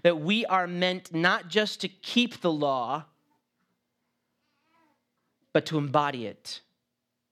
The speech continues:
Let's put it this way. We are not meant to be preservationists. We're not meant to preserve the law. We're meant to be a presence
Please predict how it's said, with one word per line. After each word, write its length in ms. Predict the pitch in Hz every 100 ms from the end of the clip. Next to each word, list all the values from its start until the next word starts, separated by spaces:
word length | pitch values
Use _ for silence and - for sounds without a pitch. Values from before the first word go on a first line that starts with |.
| _ _ _ _ _ -
Let's 120 | 156
put 160 | - 165
it 80 |
this 220 | 165 151 -
way. 220 | 120 110
We 160 | 147 175
are 80 | 165
not 280 | 185 190
meant 380 | 170 185 180 - -
to 380 | - 185 165 151 _ _ _ -
be 200 | 143 170
preservationists. 1300 | 170 - 196 - 165 156 180 - 143 107 - - - -
We're 140 | 170 170
not 180 | 185 175
meant 220 | 185 -
to 120 | 196
preserve 760 | - 175 151 131 180 185 170 151
the 100 | 147
law. 380 | 143 139 127 120 - -
We're 120 | 170
meant 260 | 165 180 170
to 100 | 147
be 240 | 170 160
a 100 | -
presence 1080 | - - - 160 160 143 131 117 - -